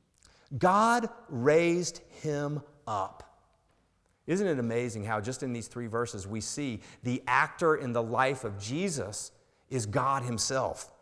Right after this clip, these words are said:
right? In verse twenty-four, God raised him up, loosening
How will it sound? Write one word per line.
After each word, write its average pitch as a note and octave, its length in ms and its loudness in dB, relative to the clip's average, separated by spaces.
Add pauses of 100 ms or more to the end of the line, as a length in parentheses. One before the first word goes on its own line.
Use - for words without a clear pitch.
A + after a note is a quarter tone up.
right? C#3+ 340 0 (1080)
In C3 120 -2
verse D3+ 240 6
twenty-four, C#3 540 2
God D3 560 2
raised F3+ 400 4
him D#3 180 -2
up, D#3 320 0
loosening C3+ 920 0